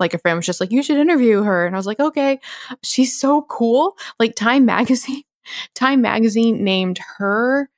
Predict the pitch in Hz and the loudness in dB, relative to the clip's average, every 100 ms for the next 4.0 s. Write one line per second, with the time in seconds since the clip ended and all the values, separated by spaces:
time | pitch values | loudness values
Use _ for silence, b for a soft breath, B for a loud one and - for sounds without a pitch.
0 | - 202 196 185 180 196 202 220 233 208 | -2 2 4 4 4 0 2 0 2 0
1 | 185 180 196 185 175 175 180 170 160 160 | 0 0 -2 0 -2 -2 -4 -2 -2 -2
2 | 156 151 - _ _ _ - 165 160 - | -2 -4 -10 _ _ _ -8 -4 -2 -4
3 | - 156 156 151 151 147 156 151 151 - | 0 0 0 -2 -4 -6 -4 -4 -4 -8